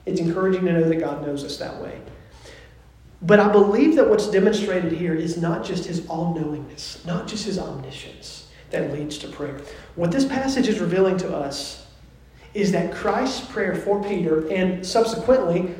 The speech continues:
Christ's prayer for us here in the garden when he's praying, and now at the right hand of God,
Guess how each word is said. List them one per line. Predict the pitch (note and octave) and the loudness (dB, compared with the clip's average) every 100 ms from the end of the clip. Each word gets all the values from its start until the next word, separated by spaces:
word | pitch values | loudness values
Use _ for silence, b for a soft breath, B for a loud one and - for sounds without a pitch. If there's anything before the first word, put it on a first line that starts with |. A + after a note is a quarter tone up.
| B | B
Christ's | - A#3+ A3+ A3 - - | 2 6 8 6 0 4
prayer | A#3 A3 G#3 | 8 8 6
for | G#3+ A3 G#3+ G#3+ G#3 - - | 4 8 8 6 2 -4 -2
us | G#3+ C4+ C4+ | 4 4 4
here | - B3+ C4 | 4 6 8
in | A3 | 10
the | G#3+ | 8
garden | - G#3 A#3+ - F#3+ G#3+ - B B B | 6 8 6 6 2 0 -4 B B B
when | F#3+ | 0
he's | F#3+ F#3+ | 2 2
praying, | B3 B3 F#3 F3+ F#3+ | 4 6 6 4 2
and | F#3 F#3 | 2 6
now | G#3 C#4 A#3+ - - | 8 10 10 8 6
at | G3 | 4
the | F#3+ | 2
right | F#3 G3+ A#3 G#3 | 4 6 4 4
hand | A#3+ D4 B3+ | 4 6 6
of | F#3+ | 4
God, | E3 D#3+ F#3 A3 - | 2 0 -2 -4 -10